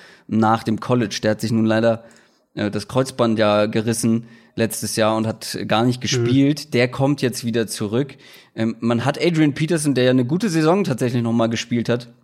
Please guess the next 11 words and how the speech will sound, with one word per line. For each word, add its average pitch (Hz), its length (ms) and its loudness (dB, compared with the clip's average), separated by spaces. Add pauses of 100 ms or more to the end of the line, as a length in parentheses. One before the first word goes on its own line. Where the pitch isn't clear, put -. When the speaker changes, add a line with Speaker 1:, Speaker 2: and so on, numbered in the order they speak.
(160)
Speaker 1:
bei 110 200 -4
den 113 120 0
Redskins 117 460 -4
mit 117 140 -2
dabei. 120 440 2 (480)
Ähm, 113 500 2 (300)
gut, 107 280 -2
Samaje 110 460 -2
Perine, 117 640 0 (600)
ähm, 95 360 -2 (380)
hm? 135 260 2